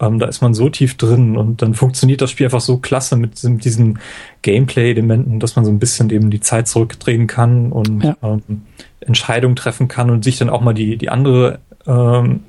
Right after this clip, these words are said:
Speaker 1: Aus-, Auswirkungen der Entscheidung eben so ähnlich wie bei den Telltale-Spielen eben, ähm, sich anschauen kann. Und das, das macht Life is Strange besser als alles, was bisher so im, im Spielebereich e-, erschienen ist. Und deswegen, wenn ihr ein einziges Spiel in diesem Jahr spielen wollt,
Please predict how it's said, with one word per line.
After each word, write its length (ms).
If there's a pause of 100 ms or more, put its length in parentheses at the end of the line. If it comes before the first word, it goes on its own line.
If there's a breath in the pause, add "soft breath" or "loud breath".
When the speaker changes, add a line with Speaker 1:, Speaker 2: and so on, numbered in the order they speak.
(120)
Speaker 1:
Aus-, 380
Auswirkungen 520
der 100
Entscheidung 400
eben 380 (520 loud breath)
so 140
ähnlich 220
wie 40
bei 140
den 120
Telltale-Spielen 540
eben, 520
ähm, 220
sich 180
anschauen 340
kann. 280
Und 200
das, 260 (280 loud breath)
das 160
macht 220
Life 240
is 80
Strange 380
besser 340
als 180
alles, 520
was 580
bisher 380
so 220
im, 200
im 240
Spielebereich 600
e-, 20
erschienen 600
ist. 240
Und 120
deswegen, 400 (280 loud breath)
wenn 120
ihr 220
ein 240
einziges 460
Spiel 260
in 80
diesem 240
Jahr 120
spielen 400
wollt, 280